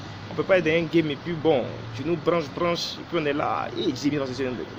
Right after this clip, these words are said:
Jimmy, Jimmy mix, et puis rien. Voilà, donc famille, j'espère que vous avez compris ma vidéo, hein. Voilà, ne la prenez pas mal, c'est juste que je suis dans un nouveau esprit, dans un nouveau état d'esprit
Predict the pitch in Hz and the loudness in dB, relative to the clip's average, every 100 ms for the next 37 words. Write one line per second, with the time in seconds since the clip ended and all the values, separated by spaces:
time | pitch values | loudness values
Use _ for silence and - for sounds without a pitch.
0 | - - 117 139 147 143 123 135 151 143 | -8 -8 -8 0 0 0 -4 -2 0 -2
1 | - - 139 131 151 131 - - - - | -6 -6 -2 2 2 0 -8 -14 -14 -14
2 | - - - 113 117 113 147 156 151 151 | -14 -12 -2 2 2 0 -2 0 0 0
3 | - - - - 123 123 156 156 147 139 | -4 -12 -14 -8 -2 0 2 2 2 4
4 | 147 127 110 147 127 104 110 127 143 120 | 2 0 -2 -2 -2 -4 0 2 4 2
5 | 120 - 120 117 113 113 113 - 110 - | 0 -6 -2 2 2 0 -2 -2 -2 0
6 | 147 139 151 165 - - 113 139 - 135 | 0 2 2 0 -6 -6 -4 -4 -4 -2
7 | 131 127 113 117 110 - 143 135 135 135 | 0 0 -2 -4 -4 -6 -4 -2 -2 -4
8 | - - - - - - - 127 123 127 | -6 -12 -14 -14 -14 -12 -2 2 2 2
9 | 135 135 117 127 120 143 131 123 139 135 | 2 0 0 -2 2 4 4 2 -2 0
10 | 117 131 135 123 131 135 123 110 - 127 | 0 -2 -2 0 0 2 2 0 -4 -4